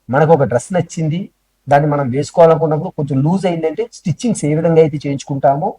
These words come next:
అదే విధంగా మీ యొక్క జాతకం ప్రకారంగా ఆ మాలకి మనం ప్రాణ ప్రతిష్టాపన చేయాలి.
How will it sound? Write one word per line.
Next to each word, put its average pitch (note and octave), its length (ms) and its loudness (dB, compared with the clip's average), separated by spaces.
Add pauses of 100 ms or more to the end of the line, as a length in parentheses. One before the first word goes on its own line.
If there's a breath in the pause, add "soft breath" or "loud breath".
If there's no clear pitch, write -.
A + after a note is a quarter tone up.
(320)
అదే D3+ 240 2
విధంగా E3+ 380 -2
మీ D3 220 -2
యొక్క F3 300 0
జాతకం D3 760 4
ప్రకారంగా D3+ 640 6 (100)
ఆ C#3+ 200 6
మాలకి D3+ 680 -6
మనం D#3+ 120 -4 (140)
ప్రాణ E3+ 240 6
ప్రతిష్టాపన E3 720 2
చేయాలి. A#2 240 0